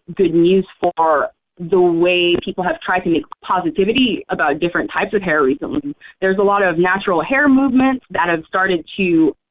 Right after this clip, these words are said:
become very popular and talk about how you shouldn't just be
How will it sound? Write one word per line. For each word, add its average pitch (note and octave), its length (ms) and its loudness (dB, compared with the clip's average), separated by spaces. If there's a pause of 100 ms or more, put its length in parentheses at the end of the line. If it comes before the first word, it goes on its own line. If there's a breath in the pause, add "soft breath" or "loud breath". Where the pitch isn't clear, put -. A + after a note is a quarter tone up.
(440)
become F#3+ 340 -2
very E3 220 0
popular A#3+ 720 0 (180 loud breath)
and F#3+ 160 0
talk G#3 200 0
about G3 260 -2
how F3 480 2
you F3 200 -8
shouldn't C4+ 320 0
just E3 400 -6
be E3 320 0